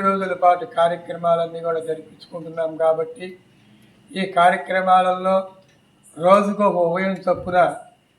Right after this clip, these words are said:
స్వామివారికి అంకితం చేయాల్సి ఉంటుంది. కాబట్టి ఈ తొమ్మిది రోజులు ఉభయాలు చేయించుకునేటువంటి వారు ఎవరైనా సరే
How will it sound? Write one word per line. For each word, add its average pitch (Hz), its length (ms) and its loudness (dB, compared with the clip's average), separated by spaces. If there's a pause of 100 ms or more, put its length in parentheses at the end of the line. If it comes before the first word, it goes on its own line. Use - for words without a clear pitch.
(220)
స్వామివారికి 180 760 2 (380)
అంకితం 180 460 -8
చేయాల్సి 170 420 0 (100)
ఉంటుంది. 165 380 -10
కాబట్టి 160 460 -2 (800)
ఈ 185 120 -2 (180)
తొమ్మిది 196 400 -2
రోజులు 202 340 0
ఉభయాలు 185 480 4
చేయించుకునేటువంటి 175 840 -6
వారు 170 200 0
ఎవరైనా 165 380 0 (100)
సరే 165 220 -2